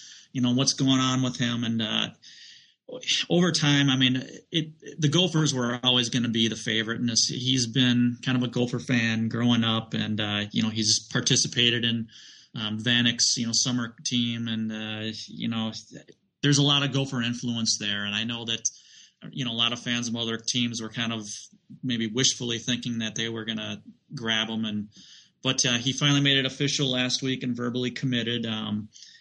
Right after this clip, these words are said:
it's probably, I think, one of the biggest commitments we've had in quite a while. Is, I mean, you don't like to put too much pressure on a, a recruit ahead of time. Like, you know, the,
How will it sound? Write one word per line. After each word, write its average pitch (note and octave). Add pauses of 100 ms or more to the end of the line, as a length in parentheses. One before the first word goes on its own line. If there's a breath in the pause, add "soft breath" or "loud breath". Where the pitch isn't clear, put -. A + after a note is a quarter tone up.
(140 loud breath)
it's -
probably, D#3
I C3+
think, A#2
one B2+
of A#2+
the A#2
biggest A#2
commitments A#2
we've A2+
had A2
in G2+ (100)
quite A#2+
a A2
while. G#2+
Is, - (100)
I A#2+
mean, G#2+
you C3+
don't C#3
like B2+
to A#2
put -
too B2+
much A#2
pressure A#2
on A2
a, G#2+ (520 loud breath)
a C3
recruit B2
ahead A#2
of A#2+
time. A#2
Like, A2+
you A#2+
know, A2+
the, A#2+